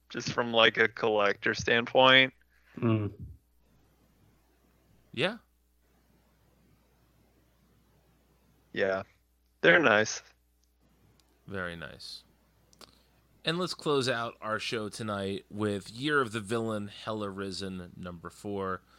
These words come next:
Speaker 3: the finale to this miniseries. Um, I know Vince tweeted us, not tweeted us, he doesn't use Twitter. Vince texted us some, uh, a, a, re-, a relatively hot take about this issue, I guess.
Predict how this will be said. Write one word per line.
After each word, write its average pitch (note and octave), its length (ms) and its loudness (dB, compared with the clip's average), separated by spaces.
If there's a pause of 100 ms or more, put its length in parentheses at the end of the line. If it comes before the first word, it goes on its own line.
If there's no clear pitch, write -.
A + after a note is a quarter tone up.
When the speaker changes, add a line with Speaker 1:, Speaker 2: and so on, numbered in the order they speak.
(200)
Speaker 3:
the A2+ 80 -8
finale G#2+ 760 -2 (480)
to G#2+ 180 -2
this F#2+ 500 -4
miniseries. F2+ 880 -6 (540)
Um, F2+ 600 -6 (1300)
I A2+ 100 0
know C#3 140 2
Vince B2 600 -2
tweeted A2+ 360 -2
us, A2 320 -4
not A2 160 -6
tweeted D2+ 300 -8
us, - 300 -8 (280)
he A2 100 -8
doesn't F#2+ 220 -8
use G2 140 -10
Twitter. G#2+ 300 -4 (420)
Vince A2+ 360 -4
texted - 480 -2
us G#2+ 420 -2
some, G2 680 -4
uh, - 360 -8
a, - 340 -2
a, B2+ 40 0
re-, B2 320 -4
a B2+ 60 -8
relatively F3+ 480 -4
hot - 240 -10
take F#2+ 280 -8
about G#2+ 240 -12
this G#2 300 -10
issue, - 280 -8
I B2 80 -6
guess. D3+ 460 -12